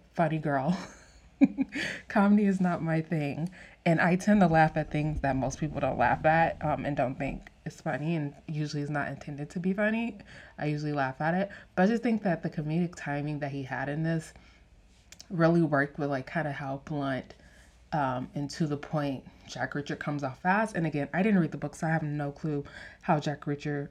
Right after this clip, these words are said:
is supposed to come off. But, like, he comes off as, like, this very focused, um, person who knows how, who knows and is aware of how big that they are compared to other people, and is aware of how people perceive him,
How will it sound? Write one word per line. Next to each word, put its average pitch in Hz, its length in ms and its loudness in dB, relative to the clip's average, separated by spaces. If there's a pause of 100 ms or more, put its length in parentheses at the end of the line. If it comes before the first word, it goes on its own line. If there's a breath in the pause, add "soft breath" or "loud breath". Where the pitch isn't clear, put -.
is 156 100 -6
supposed 143 240 -6
to 147 60 -6
come 147 200 -6
off. 147 400 -2
But, 143 140 2
like, 139 200 -2
he 151 100 -4
comes 147 300 -2
off 151 160 0
as, 143 140 -8
like, 139 160 -8 (240 loud breath)
this 139 180 -6
very 151 400 0 (100)
focused, 143 720 -6 (500 loud breath)
um, 135 340 -2
person 151 560 -4
who 151 520 0
knows 143 640 -2
how, 147 520 -2 (420 soft breath)
who 185 140 8
knows 156 360 6
and 165 120 0
is 151 120 -4
aware 143 420 -2
of 139 80 -6
how 139 220 -6
big 143 340 -6
that 151 120 -10
they 143 180 -4
are 135 260 -2 (360 soft breath)
compared 165 320 0
to 147 100 -4
other 131 160 -6
people, 170 380 -2
and 151 160 0
is 143 160 -4
aware 143 420 -2
of 143 80 -6
how 147 220 -6
people 147 340 -6
perceive 147 540 -8
him, 233 340 0